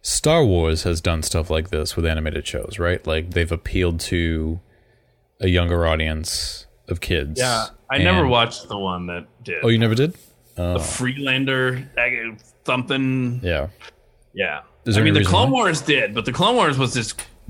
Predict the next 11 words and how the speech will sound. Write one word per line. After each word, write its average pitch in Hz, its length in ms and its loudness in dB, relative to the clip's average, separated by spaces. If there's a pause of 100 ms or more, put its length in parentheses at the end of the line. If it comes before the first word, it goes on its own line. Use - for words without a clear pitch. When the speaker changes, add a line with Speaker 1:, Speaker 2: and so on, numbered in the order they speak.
(500)
Speaker 2:
weirdly 156 440 0
perfect 139 500 -2
mix - 560 -2
of, 101 680 -4 (1040)
like, 90 360 -6 (1160)
appealing 107 360 -4
to 101 120 -8
adults 92 320 -6
and 95 200 -6
kids. - 520 -14 (260)
Speaker 1:
Yeah. 85 180 -4